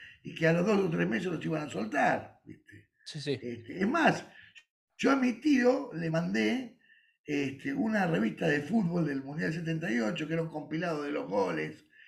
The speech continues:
Speaker 1: y, este, y él no me la devolvió nunca más, o sea, estaba preso. Y yo le preguntaba a mi vieja, "¿Por qué no me la devuelve? ¿Qué me va a devolver?
Speaker 2: Claro.
Speaker 1: ¿Quién, viste? ¿Quién sabe ahí qué,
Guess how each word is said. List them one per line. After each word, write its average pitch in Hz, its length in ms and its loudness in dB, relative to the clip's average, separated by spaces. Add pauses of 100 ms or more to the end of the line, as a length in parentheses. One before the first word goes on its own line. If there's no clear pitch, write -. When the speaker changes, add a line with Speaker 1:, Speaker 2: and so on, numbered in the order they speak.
(360)
Speaker 1:
y, 160 220 6
este, 160 420 0
y 175 300 0
él 240 180 6
no 247 80 4
me 226 80 0
la 202 100 4
devolvió 196 380 4
nunca 196 260 -2
más, 262 380 0
o 120 60 -6
sea, 139 160 -6
estaba 139 380 -2
preso. 180 640 -4 (420)
Y - 80 -8
yo 294 160 2
le 285 140 6
preguntaba 254 520 4
a 180 100 2
mi 175 80 2
vieja, 185 300 2
"¿Por 269 140 -6
qué 370 100 0
no 381 100 -2
me 240 100 0
la 165 100 4
devuelve? 135 840 -2 (100)
¿Qué 320 80 -4
me 311 140 -2
va 165 100 2
a 165 40 2
devolver? 147 480 -2
Speaker 2:
Claro. 120 420 -2
Speaker 1:
¿Quién, 139 140 -8 (280)
viste? 156 440 -4
¿Quién 160 180 -4
sabe 185 300 2
ahí 220 100 0
qué, 170 320 -6